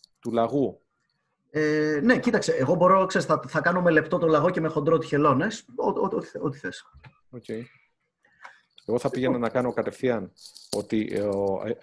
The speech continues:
Speaker 1: ξεκινούν με επιταχυνόμενοι από το μηδέν.
Speaker 2: Ναι, ναι.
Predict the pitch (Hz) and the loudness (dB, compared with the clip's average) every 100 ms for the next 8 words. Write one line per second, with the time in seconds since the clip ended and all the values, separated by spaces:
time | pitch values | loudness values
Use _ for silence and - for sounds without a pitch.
0 | - - - 113 127 127 117 113 117 104 | -12 -14 -8 -6 -4 -2 -2 -2 -8 -6
1 | 117 120 113 101 101 98 98 127 123 160 | -6 -4 -4 -6 -6 -6 -2 0 0 -6
2 | 185 _ _ _ _ _ _ _ _ - | -12 _ _ _ _ _ _ _ _ -20
3 | 107 _ - | -20 _ -14